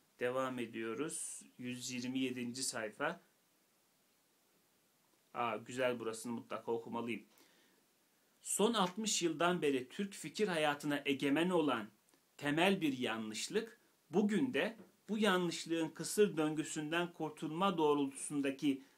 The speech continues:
cılız girişimlere karşın gene olanca ağırlığıyla süre gidiyor. Bu yanlışlık,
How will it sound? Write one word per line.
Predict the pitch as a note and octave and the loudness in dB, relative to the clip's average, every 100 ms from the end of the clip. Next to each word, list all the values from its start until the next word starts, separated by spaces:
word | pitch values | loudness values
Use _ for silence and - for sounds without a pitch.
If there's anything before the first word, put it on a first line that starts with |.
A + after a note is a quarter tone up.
| - - | -14 2
cılız | C#3 E3+ A3 E3+ | 4 6 4 4
girişimlere | D3 C3 B2+ C#3+ B2 A#2+ A2+ | 4 4 2 -2 0 0 -2
karşın | - B2+ D3+ - A3+ A3+ - _ _ - | -2 -2 0 0 -2 -4 -14 _ _ 0
gene | D#3 G3 G3 | 4 4 4
olanca | D#3+ D#3+ F#3+ G3+ E3 | 2 4 6 6 2
ağırlığıyla | - D3 D3 D3 D3 G3+ G3 C#3 | 0 6 10 10 8 4 4 2
süre | - D#3+ D3+ | 2 6 6
gidiyor. | B2+ G#2 G2+ - - _ _ _ _ - | 4 -4 -6 -8 -18 _ _ _ _ -2
Bu | G#3 | 6
yanlışlık, | G3+ D#3 C3+ B2+ - A3+ - | 6 8 4 2 -2 -4 -4